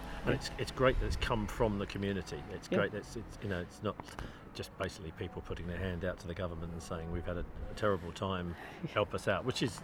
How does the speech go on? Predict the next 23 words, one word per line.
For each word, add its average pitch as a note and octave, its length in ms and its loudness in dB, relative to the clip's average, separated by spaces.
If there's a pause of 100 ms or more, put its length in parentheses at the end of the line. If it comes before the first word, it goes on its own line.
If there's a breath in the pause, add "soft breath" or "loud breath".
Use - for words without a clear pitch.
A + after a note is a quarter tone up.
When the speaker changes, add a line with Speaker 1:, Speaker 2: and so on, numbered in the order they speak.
(280)
Speaker 1:
fair B2 260 12
as G2 120 2
well. B2+ 280 12
But A2+ 260 4
I A#2 60 2
mean, A2 140 2
it's, - 160 -4 (500 loud breath)
uh, F#3 120 8 (580)
you E3 180 4
guys D3 320 6
must C3+ 360 4
have C3 100 4
had G2+ 420 2 (140)
some F#2+ 520 0 (840)
decent - 320 -2
sponsors. - 560 -6 (380 loud breath)
Um, F#2+ 300 0
do A#2+ 80 0
you - 40 6
wanna G#2+ 120 4
give? G#2 180 4 (300)
Do, - 80 -6 (560)
no? G#3+ 220 12